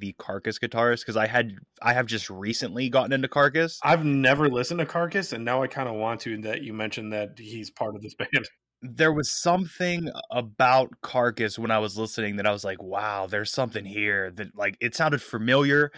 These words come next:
Speaker 1: but there's no way I knew it was
Speaker 2: Mm-hmm.
Speaker 1: familiar." Like, I was like, "I've never listened to Carcass. I know this
Speaker 2: Right.
Speaker 1: isn't familiar." But now I know what it is. It,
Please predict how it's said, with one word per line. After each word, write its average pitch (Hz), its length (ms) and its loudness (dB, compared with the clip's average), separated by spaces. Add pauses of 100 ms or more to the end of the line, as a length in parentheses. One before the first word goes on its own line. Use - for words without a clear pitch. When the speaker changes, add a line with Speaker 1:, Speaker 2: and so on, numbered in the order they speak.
(140)
Speaker 1:
but 123 120 -2
there's 127 180 2
no 123 200 4
way 127 280 4
I 117 160 0
knew 113 340 0
it 131 60 4
was 123 140 -2
Speaker 2:
Mm-hmm. - 80 -12
Speaker 1:
familiar." 143 500 -2
Like, 113 140 -2
I 113 40 2
was 107 100 0
like, 107 100 0
"I've 110 120 4
never 110 280 2
listened 107 220 -4
to 98 40 -8
Carcass. 117 340 2
I - 80 -8
know 113 280 2
this 104 180 -4
Speaker 2:
Right. 117 80 4
Speaker 1:
isn't 104 140 -2
familiar." 90 320 -12 (760)
But 127 140 4
now 123 400 4
I 113 100 6
know 113 220 4
what 101 160 -2
it 101 100 -2
is. - 280 2
It, 110 160 -8